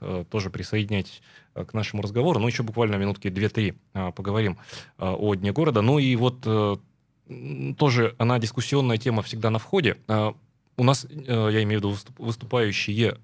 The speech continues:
э, в День города, э, команды, всегда, м, есть желание, может быть, у, э, пользователей социальных сетей потроллить, ну, в каком-то смысле, да. Э, там всем не угодишь, это понятно. Э, не ошибаюсь, если в семнадцатом году у нас скутер приезжал, да?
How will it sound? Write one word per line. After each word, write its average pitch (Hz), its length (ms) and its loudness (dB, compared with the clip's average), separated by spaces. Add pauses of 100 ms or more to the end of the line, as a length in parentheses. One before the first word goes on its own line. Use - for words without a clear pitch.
э, 98 160 2
в 95 80 -2
День 101 160 2
города, 95 420 -2
э, 95 320 -4
команды, 95 400 2 (300)
всегда, 127 420 2 (300)
м, 95 540 -14
есть 107 340 0
желание, 101 500 2
может 98 360 -8
быть, 95 220 -14
у, 95 120 -10 (360)
э, 98 320 -2
пользователей 95 460 0
социальных 95 360 -6
сетей 156 160 -2
потроллить, 113 500 2
ну, 101 60 -2
в - 80 -4
каком-то - 360 -6
смысле, - 300 -6
да. 139 160 0 (420)
Э, 92 560 2
там 95 460 -8
всем 170 240 2
не 139 60 4
угодишь, 113 480 0
это 107 160 -4
понятно. 107 440 -2
Э, 101 460 -4
не 113 120 0
ошибаюсь, 120 320 0
если 104 180 -6
в - 40 -12
семнадцатом 127 440 -2
году 101 180 -2
у 95 40 -2
нас 92 140 -6 (240)
скутер - 320 -10
приезжал, 90 400 -8
да? 143 140 -10